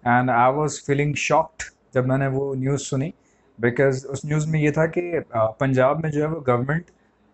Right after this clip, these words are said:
school खोलने का सोच रही है, private schools खोलने का सोच रही है। आपको पता है इतना बड़ा epidemic है और अब तो, अ, numbers जो हैं वो patient के जो नंबर्स हैं वो काफ़ी ऊपर जा चुके हैं। तो इस time पे इस तरह की बात को सोचना बजाय इसके कि कोई और step लेना, तो मुझे बड़ा वो सुनकर, अ, shock हुआ मैं news को।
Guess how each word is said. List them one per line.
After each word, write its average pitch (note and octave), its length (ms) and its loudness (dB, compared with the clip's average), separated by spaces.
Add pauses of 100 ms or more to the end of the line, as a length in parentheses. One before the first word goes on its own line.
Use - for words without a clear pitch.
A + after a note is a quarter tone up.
school D#3+ 340 0
खोलने C#3+ 340 0
का C#3+ 80 0
सोच B2 280 -2
रही B2+ 100 2
है, B2+ 60 2
private C3 340 2
schools C3 320 -12
खोलने A#2+ 300 -6
का A#2+ 60 -12
सोच G#2+ 320 -16
रही G#2 80 -14
है। G#2+ 60 -20
आपको A2 280 0
पता C#3 240 0
है D#3 40 0
इतना D3+ 160 -4
बड़ा D3+ 160 2
epidemic C#3 500 0
है D3 60 0
और C#3 80 -2
अब B2 80 2 (120)
तो, D3 180 -4
अ, A#2+ 220 -4
numbers B2 380 0
जो C3+ 140 -4
हैं C3 160 0
वो C3 260 -10 (320)
patient C3 300 0
के D3 80 2
जो C#3 80 -2
नंबर्स C3 320 2
हैं D3+ 60 -2
वो D3+ 80 -6
काफ़ी B2+ 280 0
ऊपर C3 220 -2
जा A#2 160 2
चुके A#2 220 -10
हैं। C#3 80 -20
तो D3 60 -12
इस - 140 -14
time C#3+ 180 -4
पे D#3 220 -6
इस - 160 -10
तरह D3+ 220 0
की E3 140 -6
बात C3+ 260 -2
को - 80 -20
सोचना C#3+ 380 -10
बजाय B2+ 300 -2
इसके C#3+ 200 -8
कि C#3+ 80 -18
कोई C3+ 160 -4
और A#2+ 180 2
step C3 300 -4
लेना, B2+ 240 -4 (720)
तो A#2 100 -6
मुझे B2 240 0
बड़ा D#3 260 4
वो C#3 220 -4
सुनकर, C3+ 640 -2
अ, A2+ 200 0
shock A#2+ 360 0
हुआ C3+ 160 -4
मैं C3 220 -2
news B2 300 -8
को। D3+ 120 -12